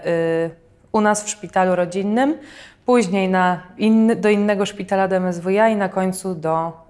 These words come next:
yy, Anina w Warszawie. I tam wszczepiono mi sztuczne komory serca. Lekarz poinformował mnie, że jak otworzono mi klatkę piersiową,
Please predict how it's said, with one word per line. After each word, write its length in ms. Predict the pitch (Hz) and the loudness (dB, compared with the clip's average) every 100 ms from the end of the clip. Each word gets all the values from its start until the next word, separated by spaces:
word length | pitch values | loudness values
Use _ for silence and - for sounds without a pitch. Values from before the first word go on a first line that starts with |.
| - | -12
yy, 240 | 165 165 - | -8 -8 -6
Anina 480 | 170 165 160 160 156 | -4 -4 -4 -6 -8
w 220 | - - | -16 -8
Warszawie. 520 | 156 - 151 160 208 214 - - _ | -8 -6 -6 -4 -4 -6 -14 -20 _
I 120 | 196 | -6
tam 300 | 190 202 202 | 0 2 2
wszczepiono 540 | 196 - 190 185 180 175 | -2 -6 -6 -4 -4 -4
mi 380 | 175 170 170 165 | -4 -4 -6 -6
sztuczne 420 | - 185 - 170 | -6 -8 -6 -8
komory 340 | 165 156 147 | -8 -8 -8
serca. 380 | - - - - - _ _ _ 185 | -10 -16 -18 -20 -20 _ _ _ -6
Lekarz 360 | 196 190 196 | -4 0 -2
poinformował 600 | - 202 185 202 202 202 | 0 -2 0 0 0 0
mnie, 200 | 202 196 | 0 -2
że 120 | 185 190 | -2 -2
jak 260 | 185 - | -4 -4
otworzono 480 | 185 - 202 202 196 | -4 -2 -2 0 -2
mi 80 | 190 | -2
klatkę 340 | 190 185 190 | -4 -4 -6
piersiową, 680 | 185 185 - 180 180 214 | -8 -8 -6 -4 0 0